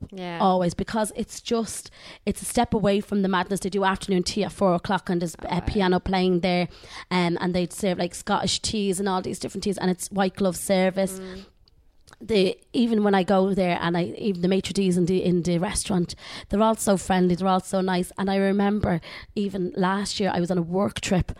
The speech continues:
Speaker 2: and I was walking through the ship, rushing through, and I heard, like, "Psst,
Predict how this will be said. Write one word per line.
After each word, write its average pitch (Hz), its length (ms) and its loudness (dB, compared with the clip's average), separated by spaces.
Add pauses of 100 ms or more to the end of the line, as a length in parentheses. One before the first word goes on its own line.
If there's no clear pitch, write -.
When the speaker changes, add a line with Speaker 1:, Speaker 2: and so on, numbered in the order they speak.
(380)
Speaker 2:
and 185 320 0
I 190 80 0
was 185 140 -2
walking 190 300 -2
through 190 80 -6
the 190 80 -8
ship, - 280 -4
rushing 214 440 2
through, 190 420 -4
and 185 160 -2
I 175 80 -2
heard, 185 320 -4 (260)
like, 180 220 -8
"Psst, - 320 -12